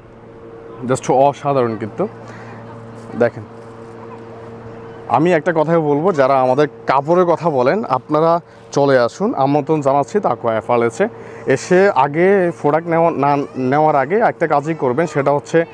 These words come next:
আমাদের এই কাপড়গুলো আপনারা দেখবেন, যাতে করে আপনারা বুঝতে পারেন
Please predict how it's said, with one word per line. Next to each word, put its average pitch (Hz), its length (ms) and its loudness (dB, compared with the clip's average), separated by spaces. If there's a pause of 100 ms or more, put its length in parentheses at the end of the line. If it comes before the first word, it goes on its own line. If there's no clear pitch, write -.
(300)
আমাদের 143 360 4
এই 160 160 4 (100)
কাপড়গুলো 160 520 2
আপনারা 127 240 0
দেখবেন, 104 380 -4
যাতে 127 300 2
করে 156 340 4
আপনারা 143 300 0
বুঝতে 135 320 -2
পারেন 135 300 2